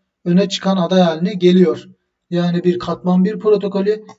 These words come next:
kendi üzerinde uygulamaları yaptır-, yapabiliyorsunuz. Blockchain ağı hızlı ve güvenli işlem yürütme konusunda önde gelen programlama dili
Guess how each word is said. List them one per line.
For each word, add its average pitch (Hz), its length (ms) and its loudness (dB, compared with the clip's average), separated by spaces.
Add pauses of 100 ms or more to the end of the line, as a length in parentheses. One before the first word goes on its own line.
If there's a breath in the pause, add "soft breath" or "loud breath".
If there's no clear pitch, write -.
kendi 175 320 -2
üzerinde 180 640 2
uygulamaları 165 640 -4
yaptır-, 175 580 -6
yapabiliyorsunuz. 175 1040 -2 (840)
Blockchain 226 520 4
ağı 185 220 4
hızlı 185 680 0
ve 202 100 4
güvenli 196 400 0
işlem 202 360 -4
yürütme 196 320 -4
konusunda 180 480 -2
önde 175 260 0
gelen 196 340 -4
programlama 190 720 0
dili 202 400 -2